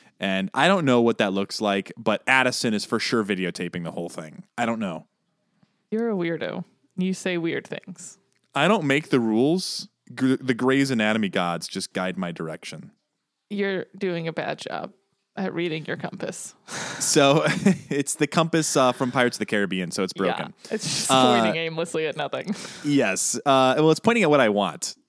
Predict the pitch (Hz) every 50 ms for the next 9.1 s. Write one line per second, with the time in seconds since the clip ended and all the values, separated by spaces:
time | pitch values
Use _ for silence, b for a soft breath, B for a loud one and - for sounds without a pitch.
0 | _ _ _ - - 123 117 113 110 107 104 104 107 101 127 127 131 131 - -
1 | 117 107 104 - - - 98 90 87 85 90 92 104 113 - - 120 110 107 104
2 | 98 95 92 90 85 82 82 85 98 101 107 110 110 107 b b b b b b
3 | b b 110 107 104 104 113 117 123 135 135 135 139 143 139 - _ _ - 113
4 | 107 107 110 110 113 110 104 - - 117 104 - - - - - 101 98 95 95
5 | 92 92 - - 104 98 95 92 92 92 92 85 - _ _ _ _ _ - 107
6 | 104 107 110 - - 117 110 104 104 - 104 98 95 95 95 98 95 92 - 113
7 | 113 107 101 101 98 101 98 90 - 107 104 107 104 - - - 107 98 92 95
8 | 95 92 98 - - 104 85 95 92 - - 98 - - 80 - - - - -
9 | -